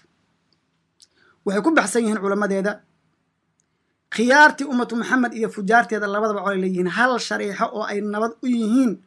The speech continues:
oo ay heshiis la yihiin miyaa jirta? Hal shariixo oo sharaa'ixda mujtamaca ummatu Muhammad oo ay la heshiis yihiin ma jirto. Kulligood waa col ayay leeyihiin. Walidaalika, markii eleven September ay dhacday ka bacdi, oo sariir dheer dheer la, la du-, dumiyey, Osama bin Laden si caadi ula soo fariistay Jazeera,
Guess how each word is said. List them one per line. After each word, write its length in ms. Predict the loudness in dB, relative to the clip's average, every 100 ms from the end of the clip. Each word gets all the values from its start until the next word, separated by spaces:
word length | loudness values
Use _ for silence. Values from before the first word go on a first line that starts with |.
| _ _ -8
oo 80 | -2
ay 100 | 2 2
heshiis 280 | 2 -2 -2
la 100 | 0
yihiin 260 | 2 2
miyaa 180 | 4 2
jirta? 240 | 0 -6 -14 -16 _ _ _ _ _ -8
Hal 140 | -4 -2
shariixo 360 | 0 -2 -2 -4
oo 100 | -6
sharaa'ixda 340 | -4 -4 -4
mujtamaca 360 | -6 -6 -6 -6 -8 -12
ummatu 220 | -10 -8 -6
Muhammad 240 | -4 -4
oo 60 | -4
ay 60 | -4
la 100 | -4
heshiis 180 | -4
yihiin 160 | -6 -6
ma 60 | -8
jirto. 240 | -10 -18 -20 _ _ _ _ _ _ -4
Kulligood 320 | 0 2 2
waa 140 | -2 -4
col 160 | -6 -6
ayay 160 | -6 -4
leeyihiin. 300 | -4 -4 -8 _ _ _ _ _ _ _ _ _ _ _ _ _ _
Walidaalika, 360 | -2 2 2 0
markii 200 | -4 -4
eleven 180 | -4 -4
September 300 | -4 -4 -4
ay 80 | -6
dhacday 200 | -6 -8
ka 80 | -4
bacdi, 260 | -4 -4 -12 _ _ _ _ _ _ _ _ _ -8
oo 100 | -2
sariir 200 | 0 2
dheer 140 | 0
dheer 160 | 2 2
la, 120 | 2 -2
la 160 | -4 -4
du-, 160 | -4
dumiyey, 320 | -6 -2 0 -2 _ _ _ _ _
Osama 220 | -2 0 0
bin 140 | 0
Laden 200 | 0 0
si 140 | -4
caadi 240 | 0 2 2
ula 140 | 0
soo 100 | 0
fariistay 260 | -2 -4 -6
Jazeera, 300 | -4 -4